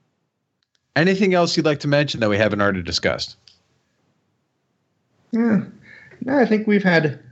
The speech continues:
Speaker 2: a fairly good conversation about, uh, security operations centers. They tend, you know, to, they can be very, very formal, uh, and set up, uh, you know, according to very ma-,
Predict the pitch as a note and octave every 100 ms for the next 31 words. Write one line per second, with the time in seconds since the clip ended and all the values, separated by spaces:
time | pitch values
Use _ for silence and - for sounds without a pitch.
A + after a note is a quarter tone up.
0 | - C3+ - - F3+ F3 D#3+ D3 B2 C#3
1 | B2+ B2+ A#2 B2 B2 B2+ B2 - - -
2 | A#2+ A2+ A#2 C3 D3+ C#3 C#3 C3 C3 C3
3 | D3+ B2+ C#3+ D3 D3+ - - - B2+ B2
4 | A#2+ B2+ C3 C3+ B2+ C3 - - _ A2
5 | G#2 F#2+ F#2 - _ _ - A#2+ B2 B2
6 | B2 A#2+ A2+ B2+ B2 B2+ B2+ B2 A#2+ B2+
7 | C3 C3 - _ _ _ - G2+ F#2 F2+
8 | G2+ - - - G#2 G2+ F#2+ F#2+ - -
9 | A2 G#2+ A2 - _ _ _ - F#2 -
10 | F#2+ F#2+ _ G#2+ F#2+ F2+ - C#3 A#2+ A2+
11 | A2+ A#2 A2+ A2 - - _ _ - A2+
12 | A2 A2 G#2 G2+